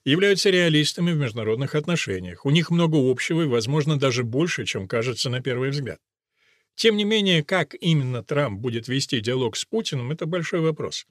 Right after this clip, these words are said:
Для него Америка все равно остается гегемоном и номер один в мире. Даже если он общается с представителем другой суверенной цивилизации, обладающей ядерным оружием,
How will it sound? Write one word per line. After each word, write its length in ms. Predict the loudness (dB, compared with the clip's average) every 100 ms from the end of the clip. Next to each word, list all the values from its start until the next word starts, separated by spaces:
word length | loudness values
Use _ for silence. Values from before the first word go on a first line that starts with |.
| _ -20 -20 -14
Для 140 | -2 2
него 180 | 4 4
Америка 400 | 4 4 4 0
все 160 | 0
равно 240 | 0 0 -2
остается 540 | -2 -2 0 0 0
гегемоном 680 | 0 2 2 2 2 2 2
и 60 |
номер 340 | 2 2 0 -2
один 360 | -4 -4 -2
в 100 | -4
мире. 320 | -4 -8 -10 -16 _ -20 _
Даже 360 | 0 2 4 4
если 320 | 2 2 0
он 160 | 0
общается 580 | 0 0 -2 -2 -4 -6
с 80 | -6
представителем 920 | -4 -4 0 2 2 0 0 0 -2
другой 380 | 0 2 2 -2
суверенной 520 | -2 -2 0 0 -2
цивилизации, 720 | -4 -2 0 0 0 0 -2
обладающей 520 | -2 0 0 0 -2 0
ядерным 540 | 0 0 -4 -6 -4
оружием, 440 | -2 -2 -6 -12